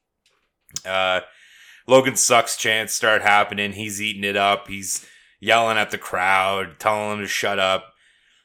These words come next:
Uh, it was a very solid professional match between Drew and L A Knight. Um, each person getting their spots in. No one really working from the bottom,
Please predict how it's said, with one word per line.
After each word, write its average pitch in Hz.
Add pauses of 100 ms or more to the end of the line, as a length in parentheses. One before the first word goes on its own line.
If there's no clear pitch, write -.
(280)
Uh, 107
it 104
was 135
a -
very 165
solid 120
professional 113
match 101
between 107
Drew 110
and 110
L 107
A 110
Knight. 107
Um, 98
each 104
person 107
getting 104
their 104
spots 104
in. 101
No 104
one 107
really 104
working 98
from 101
the 92
bottom, 98